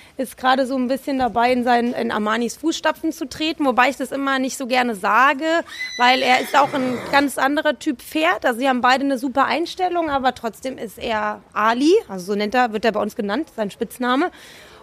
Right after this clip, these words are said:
Und, ähm, die zwei lieben sich sehr, also die sind auch zu Hause, stehen die nebeneinander und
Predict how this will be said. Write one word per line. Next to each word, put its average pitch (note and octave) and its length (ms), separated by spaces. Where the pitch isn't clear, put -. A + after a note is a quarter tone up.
Und, C#4 520
ähm, C4 280
die B3 160
zwei B3 280
lieben C4+ 280
sich B3+ 180
sehr, A3+ 240
also A3 220
die A3+ 180
sind A#3+ 380
auch G#3+ 160
zu B3 140
Hause, C#4+ 260
stehen D4 240
die C#4+ 100
nebeneinander C4 880
und A#3 180